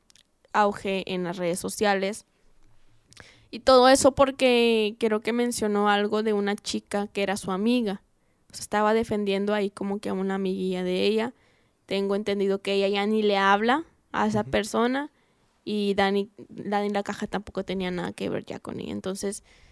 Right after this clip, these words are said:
Speaker 1: como que ahí quiso meter eso como un justificante de que no, es que él se le pasó de lanza una vez a una amiga, que no sé qué. Y de ahí se agarró y estaba desprestigiando, obviamente, eh, el trabajo de Dani La Caja.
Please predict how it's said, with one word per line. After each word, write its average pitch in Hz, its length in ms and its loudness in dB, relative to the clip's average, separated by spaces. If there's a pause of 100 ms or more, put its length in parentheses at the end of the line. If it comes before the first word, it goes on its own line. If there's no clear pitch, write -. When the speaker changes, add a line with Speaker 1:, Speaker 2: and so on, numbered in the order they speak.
(180)
Speaker 1:
como 233 260 -2
que 240 80 2
ahí 226 200 2
quiso 233 1080 0 (480)
meter 220 400 0
eso 233 320 0
como 240 200 -6
un 220 80 -4
justificante 226 800 -6
de 262 140 -6
que 214 120 -10
no, 220 220 -8
es 214 160 -8
que 247 280 -8
él - 60 -10
se 285 120 -12
le 262 80 -10
pasó 214 260 -10
de 208 80 -4
lanza 214 400 -6
una 196 260 -6
vez 196 200 -6
a 190 40 -8
una 190 140 -10
amiga, 240 380 -10
que 226 100 -16
no 214 80 -16
sé 214 140 -16
qué. 233 160 -14 (420)
Y 254 120 -4
de 269 80 4
ahí 269 120 6
se - 80 0
agarró 285 480 6
y 339 100 4
estaba 262 540 4
desprestigiando, 233 680 -4
obviamente, 226 600 0
eh, 202 460 -2
el 202 140 -4
trabajo 202 420 4
de 220 80 4
Dani 202 200 2
La 202 120 -2
Caja. 330 380 -2